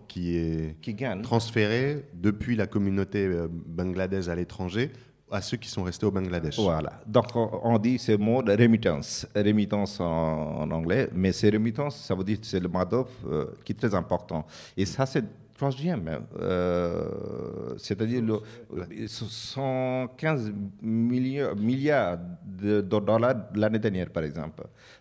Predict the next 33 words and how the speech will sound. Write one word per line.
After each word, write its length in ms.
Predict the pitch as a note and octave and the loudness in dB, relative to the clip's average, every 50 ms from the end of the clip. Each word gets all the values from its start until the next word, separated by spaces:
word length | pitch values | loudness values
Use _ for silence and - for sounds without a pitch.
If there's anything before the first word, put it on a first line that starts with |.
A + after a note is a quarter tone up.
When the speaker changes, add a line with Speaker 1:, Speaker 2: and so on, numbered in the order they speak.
| _ | _
Speaker 2:
Donc, 160 | G#2 G#2+ G2 | -2 -2 0
c'est 200 | - - A#2+ - | 0 -2 -4 -2
très 200 | - - G3 F3+ | 2 2 2 2
important, 440 | D#3+ A2 - - F#2 - - - A#2+ | 2 0 0 0 -2 -4 -2 -4 -6
cette, 340 | A2+ - - F2+ - - - | -4 -4 -4 -6 -6 -4 -2
euh, 500 | F2 E2 D#2+ D#2+ D#2 - - - - - - - - _ _ _ _ - - - - - _ _ _ - - - - - A#2+ | 0 0 0 0 -2 -4 -6 -8 -10 -10 -14 -16 -18 _ _ _ _ -20 -20 -20 -20 -20 _ _ _ -20 -20 -18 -14 -14 -10
c'est 240 | A#2 - C3 A#2+ A2 | -2 0 0 0 0
très 200 | - - D3+ C3+ | -2 -4 -4 -4
important, 480 | C3+ A#2+ - - C#3 B2+ - - - D#3+ | -4 -4 -4 -4 -6 -6 -6 -6 -6 -4
Speaker 1:
Les 160 | D#3+ - - | 0 0 2
Speaker 2:
cette 60 | A#2 | 4
Speaker 1:
questions, 280 | G#2+ A2 A2 A2 A#2 G#2+ | 6 4 6 6 6 6
vous 140 | G2+ A2 A2 | 6 6 6
pourrez 160 | B2+ B2 C3+ | 6 6 6
poser 200 | B2+ C3 A#2 A#2 | 6 6 6 6
vos 140 | A2 A#2 A2+ | 6 4 4
questions 380 | A2 A2+ G#2 - - G#2 G2+ | 4 2 -2 0 0 2 2
à 40 | F#2+ | 2
la 80 | F#2 F2 | 2 0
fin, 300 | - - E2 D#2+ F2 F#2+ | 0 -2 -2 -2 -2 -2
hein, 80 | G#2 G#2+ - - - - - | -4 -6 -8 -14 -20 -20 -10
mais 220 | - G2 G2 G2 | -2 0 2 2
Speaker 2:
C'est 80 | G2 B2 | 4 4
Speaker 1:
gardez-les, 440 | C3+ C3 C#3+ C#3+ C3+ C3 G#2+ - - | 4 4 4 4 4 4 2 0 -2
gardez-les. 380 | F#2+ G2 G2 G2+ G2+ F2 D#2 C#2+ - - _ _ | -4 -2 -2 -2 -2 -4 -6 -8 -12 -18 _ _
Speaker 2:
Oui, 160 | - A2 G#2+ | 2 4 4
c'est 160 | A2 A2+ A#2+ A2+ | 4 2 -2 -4
très 280 | - - D#3 D#3+ D3 | 0 0 0 2 2
important, 560 | D3+ C#3 C3 - C#3+ C3 - - - D3+ D#3+ D#3+ - - - - | 0 -2 -4 -4 -8 -8 -8 -10 -10 -10 -10 -10 -10 -12 -12 -10
en 80 | A2 A2 | -10 -8
fait, 180 | A2+ B2+ B2+ | -8 -8 -8
cette, 340 | - - G#2+ - - - - | -6 -8 -8 -8 -10 -8 -4
euh, 300 | F#2+ F#2+ F#2 F2+ F2 F2+ | 0 0 2 2 2 0